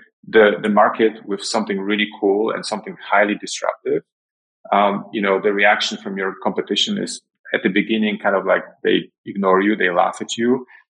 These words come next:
Then they start recognizing you as soon as you start,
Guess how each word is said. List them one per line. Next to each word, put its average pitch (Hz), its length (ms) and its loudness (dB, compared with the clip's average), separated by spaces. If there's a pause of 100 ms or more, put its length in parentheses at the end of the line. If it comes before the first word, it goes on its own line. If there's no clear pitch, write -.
(120)
Then 104 120 4
they 104 100 6
start 104 340 4
recognizing 107 640 -2
you 127 420 -4
as - 100 -10
soon 104 200 2
as 98 120 -2
you 101 60 -10
start, 101 280 2